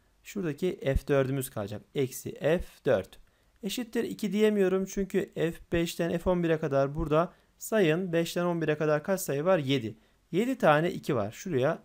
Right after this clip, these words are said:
iki çarpı yedi diyorum. F dördümüz beşti. F on bir eksi beş eşittir on dört. F on biri arıyoruz. On dört artı beşten cevabımız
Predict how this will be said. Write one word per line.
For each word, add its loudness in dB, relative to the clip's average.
iki -10
çarpı -2
yedi -2
diyorum. -6
F 4
dördümüz 2
beşti. 0
F 2
on 2
bir 0
eksi -4
beş -4
eşittir -8
on 2
dört. 2
F 4
on 4
biri 4
arıyoruz. 0
On 2
dört 2
artı 0
beşten -2
cevabımız 4